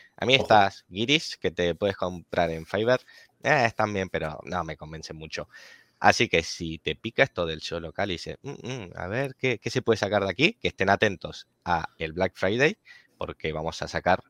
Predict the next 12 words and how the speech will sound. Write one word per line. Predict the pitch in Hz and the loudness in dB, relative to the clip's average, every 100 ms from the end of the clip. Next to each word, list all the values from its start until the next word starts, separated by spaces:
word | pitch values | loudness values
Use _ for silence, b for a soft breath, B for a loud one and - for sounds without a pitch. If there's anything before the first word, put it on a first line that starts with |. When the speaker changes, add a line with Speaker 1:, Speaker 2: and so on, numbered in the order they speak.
| _ | _
Speaker 1:
promociones | 78 78 - 82 82 - - | -12 -10 -8 -6 -6 -12 -14
muy | 90 92 | -8 -6
interesantes, | 87 80 82 98 110 139 165 - B B B _ | -6 -4 -4 -2 0 2 0 -2 B B B _
casi | 98 - - 92 | -2 0 -4 -4
tan | - 120 | 0 0
interesantes | 85 131 92 90 - 107 - 151 - - b b _ | -2 -4 -2 -2 -2 -6 -4 -6 -6 -14 b b _
como | 95 90 87 | -8 -4 -2
lo | 82 82 | -2 -4
que | - | -6
se | - 85 | -8 -6
puede | - 104 | -2 0
hacer | 104 - 104 - | 0 0 -2 -2